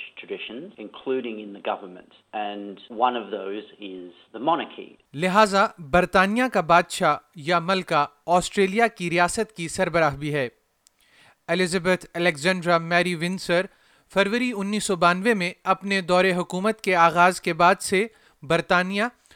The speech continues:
Speaker 2: اور چودہ دولت مشترکہ کے ممالک کی ملکہ تھیں۔ الزبتھ دوم نے برطانوی تاریخ میں سب سے طویل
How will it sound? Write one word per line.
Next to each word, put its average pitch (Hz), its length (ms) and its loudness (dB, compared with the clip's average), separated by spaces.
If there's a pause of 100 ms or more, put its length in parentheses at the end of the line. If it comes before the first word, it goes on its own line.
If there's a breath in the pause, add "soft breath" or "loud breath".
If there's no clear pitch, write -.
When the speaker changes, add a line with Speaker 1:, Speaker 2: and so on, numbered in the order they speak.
Speaker 2:
اور 185 240 2 (140)
چودہ 208 460 8 (120)
دولت 185 300 2
مشترکہ 190 600 0
کے 156 280 -4 (640)
ممالک 180 460 0
کی 170 160 -6
ملکہ 165 360 0
تھیں۔ 139 280 -8 (520)
الزبتھ 170 600 -2
دوم 175 320 -2
نے 185 180 -2 (380 soft breath)
برطانوی 190 520 0
تاریخ 190 460 2
میں 180 160 -4 (100)
سب 226 340 2
سے 196 300 2
طویل 190 480 -2